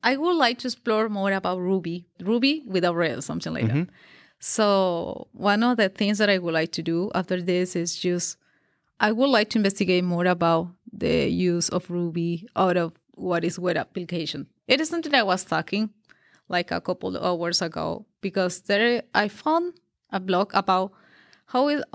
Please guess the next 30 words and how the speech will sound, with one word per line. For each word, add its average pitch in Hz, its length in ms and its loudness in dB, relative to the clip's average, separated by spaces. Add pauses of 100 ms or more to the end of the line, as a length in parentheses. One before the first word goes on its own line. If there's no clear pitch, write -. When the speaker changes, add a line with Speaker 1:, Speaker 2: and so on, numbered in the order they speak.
Speaker 1:
how 254 160 2
are 233 160 4
the 220 320 0
conference, 202 680 -4 (340)
the 202 160 0
Ruby 233 240 2
conference 208 600 -2
in 202 100 -6
Japan. 180 500 -2 (380)
Speaker 2:
Mm. 147 340 0
Speaker 1:
So 240 240 4
it 196 240 -2
was 233 280 0
really 214 240 0
interesting. 233 560 -2
It 254 100 0
was 233 220 2
a, 180 260 -2 (260)
an 208 160 -2
article 269 720 0 (120)
that 226 160 2
is 220 240 -2
really 226 260 2
old, 214 340 0
but - 320 0 (680)
it 180 360 -4
got 190 260 2
my 214 140 2
attention 196 640 0
because 180 600 -2